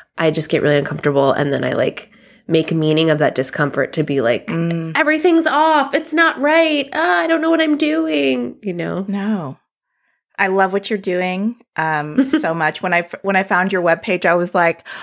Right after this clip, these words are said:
Speaker 2: "Oh my God." I mean, you've been doing this for a while now. And when I first found your webpage, I was just like, "This is incredible." Th-, like, this, these are the kinds of things and the themes that I, like, think about often. And to
Speaker 1: Yeah.
Speaker 2: see somebody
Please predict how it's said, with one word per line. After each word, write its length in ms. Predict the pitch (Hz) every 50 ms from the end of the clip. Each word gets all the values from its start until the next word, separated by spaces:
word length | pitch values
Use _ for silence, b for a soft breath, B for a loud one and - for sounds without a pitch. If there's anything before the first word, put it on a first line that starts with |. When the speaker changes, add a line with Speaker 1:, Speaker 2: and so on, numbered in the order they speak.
| B B _ -
Speaker 2:
"Oh 180 | 202 208 226
my 220 | 240 240 240 233 226
God." 460 | 220 240 220 220 220 208 185 151 - -
I 80 | 202
mean, 280 | 208 214 214 214 208 - B B B B B B B B B B _ 208
you've 180 | 208 247 247
been 140 | - 311 277
doing 180 | 240 240 233 226
this 140 | 220 220
for 160 | - - 185 175
a 60 | 165
while 320 | 165 160 156 160 160 156
now. 520 | 156 - - 80 78 - - 196 208 - _ b b b b b b b _ -
And 440 | 165 156 147 147 151 151 156 - - - -
when 160 | 185 180 175
I 80 | 165 175
first 280 | - 190 185 185 -
found 280 | - 190 175 175 175 -
your 100 | 180 175
webpage, 640 | 170 170 175 175 - - 190 175 175 165 156 - -
I 80 | -
was 140 | 175 170 170
just 220 | - - 185 - 185
like, 340 | 160 156 156 151 - - _ _ _ _ _ _ _ _ _ _
"This 320 | 196 190 214 208 208 -
is 200 | 262 254 240 220
incredible." 720 | - - 226 226 - - - 220 269 247 - 151 143 147
Th-, 140 | 147 170 -
like, 180 | 196 190 - _
this, 220 | 220 208 208 - -
these 200 | 196 220 220 240
are 20 | 220
the 80 | 220
kinds 280 | 220 - 226 208 202 202
of 140 | 196 196 -
things 360 | - 196 196 202 202 202 -
and 120 | 175 170
the 60 | 165 170
themes 380 | - - 190 180 185 190 190
that 100 | - 170
I, 160 | - 165 165 160
like, 240 | 165 160 - - -
think 220 | - 185 196 214
about 320 | 262 - 131 135 147 - -
often. 460 | - 165 202 208 - 139 135 175 - -
And 200 | - 175 180 185
to 60 | 180
Speaker 1:
Yeah. 120 | 175 175
Speaker 2:
see 100 | 165 180 196
somebody 520 | - - 190 185 180 180 170 170 180 208